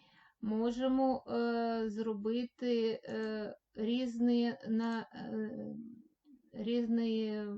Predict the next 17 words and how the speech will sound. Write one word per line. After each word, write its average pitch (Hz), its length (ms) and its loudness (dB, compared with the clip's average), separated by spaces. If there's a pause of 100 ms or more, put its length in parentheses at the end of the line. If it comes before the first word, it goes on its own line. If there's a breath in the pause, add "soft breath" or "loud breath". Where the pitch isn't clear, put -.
(260)
різної 233 440 2
форми 233 720 0
початок 226 640 -2
та 226 160 -2
кінець 202 720 -2
лінії. 185 560 -4 (440 loud breath)
Можемо 240 580 2
навіть 233 480 0
додати 220 680 -2
анімацію, 214 1080 0
тоді 202 280 -2
вона 202 400 -2
у 196 40 0
нас 196 220 -2
трошки 202 420 -6
буде 202 380 0
рухатися. 196 920 -4